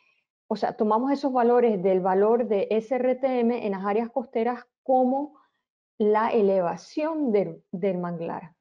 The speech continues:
Y han habido estudios que han demostrado esto. Ahora, como la señal penetra,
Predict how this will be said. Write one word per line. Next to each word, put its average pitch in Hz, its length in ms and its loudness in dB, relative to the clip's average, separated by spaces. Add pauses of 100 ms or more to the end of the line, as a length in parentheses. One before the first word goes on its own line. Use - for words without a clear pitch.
(180)
Y 202 120 0
han 208 100 2
habido 262 240 4
estudios 254 460 0
que - 160 -2
han 226 180 0
demostrado 190 680 -4
esto. 165 360 -12 (480)
Ahora, 220 480 2 (200)
como 220 240 2
la 214 120 2
señal 226 400 -2
penetra, 285 520 -4